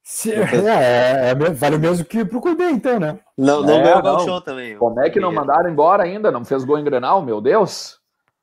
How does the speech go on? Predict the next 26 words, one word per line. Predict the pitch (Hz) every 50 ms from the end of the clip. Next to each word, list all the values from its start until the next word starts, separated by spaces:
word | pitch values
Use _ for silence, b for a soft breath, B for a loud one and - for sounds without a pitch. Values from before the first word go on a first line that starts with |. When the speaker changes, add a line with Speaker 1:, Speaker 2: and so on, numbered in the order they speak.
| _ _ -
Speaker 3:
Tá? | 101 - 101 139 165 175 170 - _ _ _ _ _ _ -
Aí, | - 113 117 123 156 185 190 -
ó, | 131 143 139 127 110 - -
dois | 123 135 135 131
mil | 135 170 202
e | 208
dezenove | 170 156 180 170 170 180 196 214 190 190 208 202
um. | 202 196 185 147 131 - _ _ _ _ _ _ _ _ _ _ _ -
Bruno. | 123 123 123 170 202 220 214 185 143 113 113 113 - _ _ -
Cara, | 160 175 170 156
nem | 175 220
lembrava | 240 240 220 170 143 156 160 165 156 135
desse | 113 113 - -
louco. | 123 101 98 98 98 - - _ _ _ _ _ _ _ _ -
Speaker 2:
É, | 254 302
foi, | - - 120 117 113
foi | 110 - 127 120 120
titular | 110 - - 135 131 123 127
na | 135 143
final | - - 160 156 165
da | 170 170
Copa | - - 180 180 185
do | 185
Brasil, | 180 202 233 220 185 220 233
Bruno, | 190 151 165 185 175 131 110
né? | 110